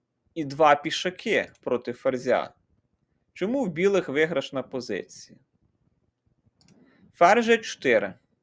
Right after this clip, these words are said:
Виграєм коня. Ось подивіться, в нього немає ходів.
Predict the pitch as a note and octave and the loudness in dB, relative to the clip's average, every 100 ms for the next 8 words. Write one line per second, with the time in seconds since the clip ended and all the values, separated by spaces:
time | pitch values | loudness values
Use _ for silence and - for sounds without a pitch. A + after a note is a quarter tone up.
0 | _ _ _ _ _ _ _ _ _ _ | _ _ _ _ _ _ _ _ _ _
1 | _ _ C3 D3 D#3+ D#3 E3 G3+ F#3+ F#3 | _ _ -4 -2 2 2 2 0 0 -2
2 | D3+ A#2+ G2+ - _ _ - D#3+ - D3+ | 0 0 0 -6 _ _ -20 -20 -14 -8
3 | C#3 C3 A2 - B2+ C#3 D3 D3+ C#3 C#3 | -4 -4 -4 -6 -6 -2 -2 -2 -2 2
4 | B2+ A2+ A#2 - A2+ G#2 A2 - | 4 4 2 -4 -4 -4 -8 -16